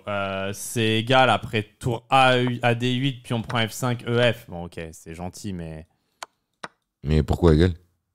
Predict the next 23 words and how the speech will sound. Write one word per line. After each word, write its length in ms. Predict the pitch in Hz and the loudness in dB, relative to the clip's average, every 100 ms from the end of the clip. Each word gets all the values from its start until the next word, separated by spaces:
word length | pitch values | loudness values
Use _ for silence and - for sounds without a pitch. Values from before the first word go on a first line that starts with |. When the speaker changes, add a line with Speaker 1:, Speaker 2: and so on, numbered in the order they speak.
| _ - | _ -4
Speaker 1:
Ça, 160 | 120 | -2
je 100 | 113 | -2
sais 160 | 117 127 | -2 0
pas, 140 | 123 | 0
mais 100 | 107 | 0
ce 80 | 107 104 | -4 -4
Speaker 2:
Parce 60 | |
Speaker 1:
sera 80 | - | 4
pas 140 | 90 107 | 6 6
Speaker 2:
qu'après, 200 | 110 120 | 8 8
Speaker 1:
joué. 80 | 110 | 8
Speaker 2:
fou 160 | 120 | 4
de 20 | 107 | 6
Speaker 1:
Fou 40 | |
de 40 | |
Speaker 2:
cinq, 340 | 110 143 156 139 | 6 8 6 6
Speaker 1:
cinq. 60 | 131 | 8
Speaker 2:
euh, 300 | 107 98 92 | 8 8 8
t'as 160 | 104 | 6
l'envie 300 | 98 98 113 | 6 6 6
d'abandonner, 480 | 101 87 87 90 71 | 6 4 4 4 4
euh. 260 | 69 67 65 | 2 0 -2
Speaker 1:
Ouais, 200 | 104 | -4